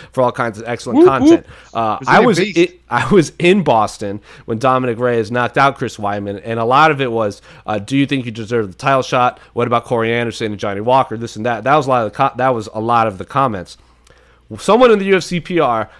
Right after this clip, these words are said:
Speaker 1: I was standing next to, just, we were just talking. He goes, "Man, everyone's forgetting about Jacques, like, the Jacare Jan Blachowicz fight. That's at light heavyweight." Jan Blachowicz coming off that knockout,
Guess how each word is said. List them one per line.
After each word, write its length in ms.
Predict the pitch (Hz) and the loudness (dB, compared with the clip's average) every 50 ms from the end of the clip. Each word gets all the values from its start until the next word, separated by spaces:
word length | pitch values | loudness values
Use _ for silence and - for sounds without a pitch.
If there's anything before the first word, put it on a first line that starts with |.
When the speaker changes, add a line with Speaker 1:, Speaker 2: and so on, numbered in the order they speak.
| _ _ - | _ _ 0
Speaker 1:
I 100 | 120 131 | 0 0
was 100 | 127 - | 0 2
standing 240 | - 190 185 170 160 | 2 2 4 4 4
next 260 | 170 170 - - - | 4 2 2 -2 -6
to, 260 | 135 120 110 110 - - | -4 -4 -4 -6 -8 -14
just, 240 | 131 - 151 131 120 | -8 -6 -6 -6 -4
we 140 | 131 165 165 | -2 0 0
were 80 | 151 | 0
just 480 | 135 135 120 110 - - - - _ _ | 0 -4 -8 -10 -10 -16 -20 -20 _ _
talking. 400 | - 139 131 131 123 - 127 113 | -2 2 2 2 0 0 -6 -8
He 80 | 123 110 | -6 -6
goes, 180 | 117 104 95 | -8 -8 -4
"Man, 240 | 135 185 185 165 151 | 0 2 2 4 4
everyone's 400 | 175 226 277 302 269 208 151 135 | 4 4 4 4 4 4 2 2
forgetting 400 | - - 117 131 165 180 143 131 | -2 -8 -2 0 0 0 0 -2
about 240 | 117 113 113 110 101 | -4 -4 -4 -4 0
Jacques, 340 | 101 160 156 131 - - - | 2 2 2 2 0 -6 -8
like, 240 | 120 117 113 101 | -6 -6 -6 -6
the 60 | - 110 | -8 -6
Jacare 500 | 104 139 151 151 - - 131 117 117 113 | 0 2 2 2 2 0 -4 -4 -2 -2
Jan 240 | 113 135 131 123 110 | 0 0 0 0 2
Blachowicz 500 | 110 160 220 254 - - 110 104 - - | 4 4 4 4 2 -2 -10 -12 -12 -8
fight. 240 | - 104 90 - - _ | -8 -8 -8 -8 -8 _
That's 280 | - 208 262 285 - - | 2 4 4 4 0 -4
at 120 | 139 123 | -6 -4
light 180 | 123 123 120 107 | -2 -4 -4 0
heavyweight." 460 | 120 175 208 147 117 104 92 82 - - - - - - _ | 0 -2 -2 -2 -6 -8 -10 -12 -14 -20 -20 -20 -20 -12 _
Jan 180 | 143 160 156 131 | 2 2 2 2
Blachowicz 400 | 104 151 175 180 143 123 107 - | 2 2 2 2 2 -2 -8 -6
coming 240 | - 139 123 120 120 | -6 -4 -4 -2 -2
off 160 | 117 110 - | -2 -2 -2
that 180 | 110 101 101 104 | -4 -4 -4 -2
knockout, 600 | 110 123 127 123 - 127 120 110 104 - _ | 0 0 0 0 0 -2 -2 -2 -4 -6 _